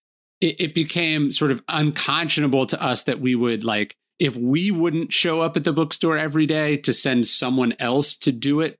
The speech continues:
for us, you know? So, so we just decided to sort of first have this person set up everything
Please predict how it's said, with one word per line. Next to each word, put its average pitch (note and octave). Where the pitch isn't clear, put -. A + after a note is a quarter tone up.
for C#3+
us, F#3+
you D#3
know? D#3+
So, D3+
so -
we E3
just F3+
decided D3+
to C3
sort D3+
of B2+
first A3
have E3+
this D3
person C#3
set E3+
up D3+
everything A#2+